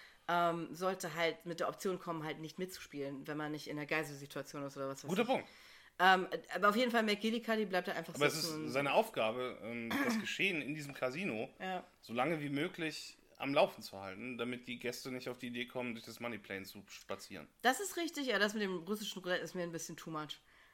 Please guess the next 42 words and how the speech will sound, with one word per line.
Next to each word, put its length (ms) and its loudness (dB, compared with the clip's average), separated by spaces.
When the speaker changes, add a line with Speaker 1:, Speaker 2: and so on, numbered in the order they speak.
Speaker 1:
Also, 220 0
Entschuldigung, 560 2
um, 160 -6
um 160 2
nicht 260 0
wieder 180 0
in 60 2
dieses 120 -6
Speaker 2:
Ich 60 -6
Speaker 1:
Plot 140 6
Speaker 2:
glaube, 200 12
Speaker 1:
Ding 80 4
Speaker 2:
das 140 4
ist 160 -4
diese 160 -4
logische 400 -2
Begründung. 380 -10
Speaker 1:
Du 80 6
hast 160 6
halt 180 4
recht, 260 -2
das 100 -10
ist 100 -10
eine 100 -8
sehr 260 -2
idiotische 440 -2
Speaker 2:
Dass 40 4
Speaker 1:
logische 240 6
Speaker 2:
er 140 8
halt 200 8
Speaker 1:
Begründung, 180 0
Speaker 2:
quasi 280 4
Speaker 1:
aber 100 2
ja. 60 -4
Speaker 2:
jeden 180 -4
Scheiß 380 0
mitmachen 460 -6
muss, 320 -10
äh, 300 -2
damit, 560 -4
äh, 520 -4
Kante 560 -4